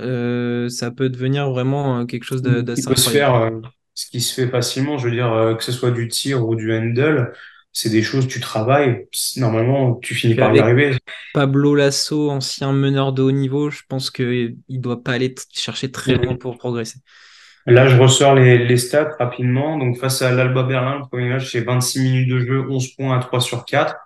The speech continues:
Speaker 2: six rebonds offensifs, dix rebonds au total, euh, dix-sept de pire. Et le, euh, l'autre match, vite que je cherche un petit peu. Hop, euh, Isaac Bonga, vingt-neuf minutes, dix points, six rebonds,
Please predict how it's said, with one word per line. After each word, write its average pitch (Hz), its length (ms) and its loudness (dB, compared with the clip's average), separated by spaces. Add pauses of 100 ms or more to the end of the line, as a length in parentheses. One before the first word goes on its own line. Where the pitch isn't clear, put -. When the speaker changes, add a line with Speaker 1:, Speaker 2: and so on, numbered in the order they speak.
(840)
Speaker 2:
six - 260 2
rebonds 131 440 4
offensifs, 123 640 -6 (320)
dix 117 200 -2
rebonds 127 440 4
au 113 60 4
total, 120 640 -4 (380)
euh, 107 420 0
dix-sept 120 360 -2
de 113 100 2
pire. 135 520 -4
Et 123 320 4
le, 123 580 0
euh, 120 280 -4
l'autre 120 340 -4
match, 131 360 -6
vite 123 280 -8
que 120 80 -10
je 113 100 -8
cherche 123 360 -8
un 113 140 -6
petit - 180 -12
peu. 147 320 -2 (880)
Hop, 131 260 2 (380)
euh, 117 480 4
Isaac 113 280 4
Bonga, 117 300 6
vingt-neuf 131 540 2
minutes, 127 560 -2
dix 120 240 -6
points, 127 540 -2
six - 200 -6
rebonds, 113 580 0